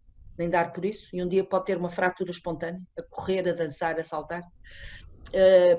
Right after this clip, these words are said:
pode provocar crises de hipoglicemia graves por desnutrição, algumas das quais, se esta glicemia fo-, se estas hipoglicemias forem prolongadas e repetitivas, podem chegar a um ponto de se tornar irreversíveis. Portanto, há algumas causas de morte por,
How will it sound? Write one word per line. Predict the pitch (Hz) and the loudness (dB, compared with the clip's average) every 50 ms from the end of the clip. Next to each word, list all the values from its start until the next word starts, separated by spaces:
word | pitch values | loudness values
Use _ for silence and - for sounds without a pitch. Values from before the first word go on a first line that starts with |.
| - - | 2 2
pode | 233 247 233 226 - - | 2 4 4 4 2 -2
provocar | 233 220 190 - - - 247 233 220 208 214 - | -4 -6 -6 -4 0 4 6 6 6 6 4 -2
crises | 233 240 247 233 196 165 175 180 | -4 -4 -4 -4 -4 -4 -4 -4
de | 220 | -6
hipoglicemia | - 196 226 233 220 190 208 226 214 - - 247 226 220 220 208 | -4 0 2 2 2 2 0 -2 -2 0 0 0 2 4 2 4
graves | 208 226 220 220 214 202 - - - | 4 6 6 6 6 6 2 0 -8
por | - 202 202 | -8 -6 -6
desnutrição, | 196 - 190 208 202 202 202 202 190 - - 226 202 180 156 143 139 _ _ _ _ _ - - - - - | -6 -4 -2 -2 -2 -2 -4 -6 -6 -2 0 0 0 0 -2 -4 -10 _ _ _ _ _ -20 -20 -16 -6 -2
algumas | 180 180 185 185 220 226 214 196 208 | 2 2 2 4 2 2 2 2 0
das | 214 - | -2 -2
quais, | - - 240 220 214 202 175 156 143 - - - - - _ _ - - - - - - - - - | 0 2 4 6 6 6 4 2 -2 -6 -12 -12 -14 -16 _ _ -20 -20 -20 -20 -20 -20 -18 -18 -14
se | - - - - - 214 | -12 -10 -8 -4 2 2
esta | 214 214 214 - - 214 | 4 4 2 2 -2 -2
glicemia | 196 208 214 202 - - 240 208 214 208 202 190 185 | -2 -2 -4 -2 0 0 0 2 2 0 0 -2 -2
fo-, | - - - 202 - - | -4 -6 -6 -6 -6 -6
se | 185 - 214 | -4 -2 0
estas | 208 202 208 202 190 | 0 0 -2 -4 -6
hipoglicemias | 208 208 202 214 202 208 202 202 196 233 214 202 196 190 185 | -4 -2 0 0 0 0 0 -4 -2 0 0 0 0 -2 -4
forem | - 208 190 190 180 | -6 -6 -6 -6 -6
prolongadas | - 196 190 185 180 180 175 175 175 156 165 160 - 185 | -6 -4 -2 -2 0 2 4 4 4 4 2 -4 -8 -8
e | |
repetitivas, | 175 - - _ - 190 - - 202 185 160 170 160 - - - - - - - - | -10 -10 -12 _ -14 -14 -10 -6 -6 -6 -4 -6 -8 -8 -10 -16 -18 -20 -20 -10 -4
podem | - 190 175 180 175 | -2 0 0 0 -2
chegar | 175 - - 196 185 180 | -4 -2 0 2 2 2
a | 180 | 2
um | 175 | 0
ponto | 170 - - 190 185 175 170 | -4 -6 -2 0 0 0 -2
de | - | -6
se | - - - | -12 -12 -10
tornar | - 185 170 185 175 170 | -10 -6 -2 -2 0 0
irreversíveis. | 170 165 170 - - - - - 226 220 226 214 - | -2 -4 -8 -12 -12 -12 -8 -8 -6 -6 -6 -8 -8
Portanto, | - 185 180 185 | -8 -6 -2 0
há | |
algumas | 175 175 170 180 185 175 - | 0 0 -2 -2 -6 -6 -4
causas | - 180 180 160 165 165 | -2 -2 -2 -2 -4 -10
de | 160 160 165 | -10 -8 -4
morte | 180 180 185 180 - - _ | -2 -2 -2 -2 -6 -10 _
por, | - 196 | -8 -8